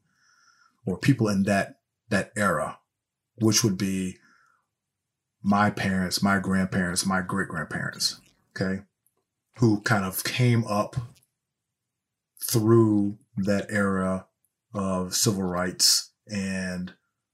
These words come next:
all the things that were going on in the country during that time and what people like Doctor Martin Luther King was trying to accomplish, and the adversity of not only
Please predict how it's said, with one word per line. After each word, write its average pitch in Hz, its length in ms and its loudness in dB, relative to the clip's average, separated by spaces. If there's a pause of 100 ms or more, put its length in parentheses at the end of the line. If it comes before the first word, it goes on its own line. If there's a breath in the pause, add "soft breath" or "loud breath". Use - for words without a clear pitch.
(340)
all 117 260 6
the 117 80 2
things 113 220 4
that 101 100 2
were 98 80 0
going 95 240 2
on 92 140 0
in 90 60 -4
the 92 60 -6
country 92 320 -4
during 95 320 -2
that 87 200 -4
time - 360 -6 (100)
and 95 280 -4
what 117 280 4 (640)
people 127 260 4
like 95 200 0
Doctor 95 360 -2
Martin 92 300 -4
Luther 95 140 -10
King 92 260 -2
was 87 180 -6
trying 101 400 0
to 92 100 -4
accomplish, - 600 -8 (340)
and 98 260 -4
the 95 120 -2
adversity 92 800 -2 (220)
of 90 480 -4 (720 soft breath)
not 185 360 4
only 110 640 4